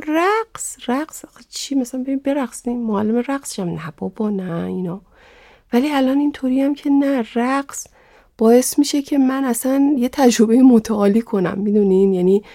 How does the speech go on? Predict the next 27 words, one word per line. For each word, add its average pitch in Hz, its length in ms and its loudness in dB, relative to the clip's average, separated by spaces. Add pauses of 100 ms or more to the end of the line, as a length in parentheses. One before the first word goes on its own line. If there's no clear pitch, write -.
(320)
خیلی 220 1080 2 (280)
کمک 196 480 2
می‌کنه 220 400 2
که 226 460 -2 (300)
حالم 220 600 2
یه 208 140 4
جوری 226 360 0
خوب 190 340 -2
بشه 165 600 0
که - 140 -4
با 180 120 0
هیچ 208 260 -2
چیه - 280 0
دیگه 190 240 -6
اونجوری 175 340 0
حالم 175 300 -4
خوب - 280 -6
نشه. 156 240 -8 (640)
بعد 214 300 -2
اون 233 180 4
انرژی 196 460 2
رو 226 100 4
می‌رم 220 240 4
صرف 214 440 -4
کاری 208 280 0
می‌کنم 214 480 0
که 208 420 -4